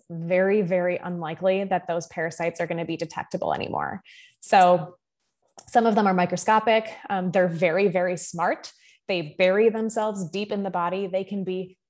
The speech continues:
anywhere. They can be in your eyes, floaters. Sometimes they look like worms. It's likely that they are. So there's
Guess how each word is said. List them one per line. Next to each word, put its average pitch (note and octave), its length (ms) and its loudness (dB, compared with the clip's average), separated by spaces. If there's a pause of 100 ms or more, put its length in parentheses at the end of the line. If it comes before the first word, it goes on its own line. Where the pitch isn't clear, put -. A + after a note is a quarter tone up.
(100)
anywhere. F#3 520 -4
They F#3 100 -2
can F3 160 -4
be E3 120 -2
in E3 120 -4
your F#3+ 200 -6
eyes, F3+ 600 -2 (220)
floaters. F#3 600 0
Sometimes F#3 500 -4
they F#3+ 140 0
look F#3+ 160 0
like F#3+ 160 2
worms. G#3 480 -2 (220)
It's G3 200 -4
likely G3+ 320 2
that A3 160 0
they A3 140 0
are. G#3 480 -2 (560)
So F#3+ 240 0
there's F#3 360 2